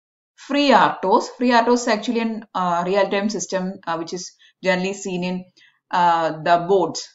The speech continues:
like circuit boards. Then posix, posix is a standard, real-time standard, Symbian, then Linux,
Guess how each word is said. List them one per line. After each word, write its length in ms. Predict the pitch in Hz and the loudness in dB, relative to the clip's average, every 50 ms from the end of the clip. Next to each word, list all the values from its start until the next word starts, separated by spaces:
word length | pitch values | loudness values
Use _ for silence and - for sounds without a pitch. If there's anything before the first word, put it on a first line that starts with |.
| _ _ - | _ _ -10
like 180 | - 160 - - | -10 -8 -6 -2
circuit 300 | 214 196 185 196 190 180 | -2 -2 -2 0 -2 -2
boards. 420 | 175 175 165 160 214 247 240 - - _ _ _ _ _ - | -2 -2 -2 0 -2 -2 -4 -6 -14 _ _ _ _ _ -8
Then 260 | 175 170 147 139 - - | -6 -6 -6 -4 -4 0
posix, 440 | 208 208 208 208 - 269 254 - - - _ _ - | 2 2 2 2 0 -4 -6 -6 -8 -18 _ _ -6
posix 300 | 196 202 208 240 240 - | -6 -6 -4 -6 -8 -8
is 120 | 240 - | -8 -6
a 100 | 226 180 | -6 -6
standard, 560 | - - - 190 160 147 147 151 180 247 - - - _ - | -4 0 2 2 2 2 2 0 -2 -2 -2 -6 -14 _ -8
real-time 440 | 185 180 180 175 170 175 190 185 180 | -4 -2 -2 -2 -2 -2 -4 -4 -4
standard, 480 | - - 175 156 151 147 202 285 - - _ _ _ - _ _ _ | -4 -2 -2 0 0 0 -2 -4 -4 -6 _ _ _ -20 _ _ _
Symbian, 640 | - - - 233 214 196 180 175 160 165 254 359 - _ _ _ _ _ _ _ _ _ _ _ _ _ _ _ _ _ _ _ _ _ _ _ _ _ _ - | -10 -4 -2 0 0 0 0 0 -2 -2 -4 -6 -8 _ _ _ _ _ _ _ _ _ _ _ _ _ _ _ _ _ _ _ _ _ _ _ _ _ _ -4
then 180 | - 185 165 - - | 0 0 0 0 0
Linux, 460 | 185 196 220 208 196 233 247 - - | 2 2 2 2 2 0 -2 -4 -8